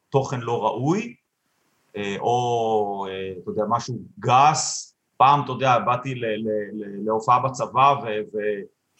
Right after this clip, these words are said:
והם שרים שם לח-, אחד לשני, "יחידה ג' מזדיינת, יחידה ד' מזדיינת", שירים עד השמיים, ואני אמרתי, "זה מילה, אתה יודע,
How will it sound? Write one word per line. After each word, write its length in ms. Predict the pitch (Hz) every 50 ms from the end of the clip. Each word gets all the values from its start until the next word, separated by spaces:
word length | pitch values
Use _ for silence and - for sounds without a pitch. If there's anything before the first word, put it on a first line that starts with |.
| -
והם 120 | - - 120
שרים 360 | - - 135 131 143 151 139
שם 100 | 127 139 131 123
לח-, 300 | 120 117 123 120 117 117 113
אחד 100 | - 131 123
לשני, 360 | 135 127 131 127 135 131 127
"יחידה 600 | 113 - - 117 104 101 127 127 127 131 123 127 120 117 113 107 104
ג' 80 | 139 139
מזדיינת, 920 | 139 135 127 127 127 - 101 101 123 113 127 143 147 143 143 135 131 131
יחידה 400 | 123 123 117 113 127 131 127 123 120 117 117 104 127
ד' 360 | 131 131 131 131 123 - -
מזדיינת", 580 | 117 113 101 104 123 117 143 156 139 151 151 143 - - _ _ _ _
שירים 400 | - - 123 127 143 156 165 - - _ _ _ _ _ _
עד 140 | 135 135 143
השמיים, 520 | 135 - 143 131 127 127 131 143 143 131
ואני 180 | 127 127 147 156
אמרתי, 240 | 160 160 160 156
"זה 100 | 143 143
מילה, 600 | 139 127 127 127 139 151 160 160 160 151 143 135 123 113
אתה 80 | 127
יודע, 280 | 117 104 143 143 131